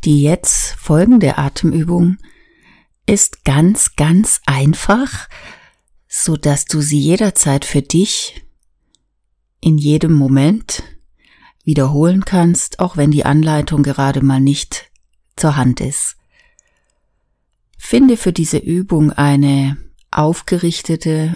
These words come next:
und gleichzeitig bequeme Sitzposition.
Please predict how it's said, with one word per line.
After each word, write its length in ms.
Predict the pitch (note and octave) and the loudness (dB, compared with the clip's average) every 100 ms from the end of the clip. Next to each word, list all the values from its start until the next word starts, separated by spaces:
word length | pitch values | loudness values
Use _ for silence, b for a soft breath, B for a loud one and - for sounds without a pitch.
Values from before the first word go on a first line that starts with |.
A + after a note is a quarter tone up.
| - | -6
und 220 | - G3+ - | -2 -2 0
gleichzeitig 680 | D3 D3 - C#3 C#3 C#3+ - - | -2 -2 -4 -4 -4 -8 -8 -8
bequeme 580 | C#3+ - C3+ E3+ G#3 | -8 -6 -2 0 0
Sitzposition. 1160 | F#3 E3 - - C#3 C#3 - - - B2+ B2+ D3 | -2 -4 -6 -6 -6 -6 -6 -6 -2 -2 -2 -6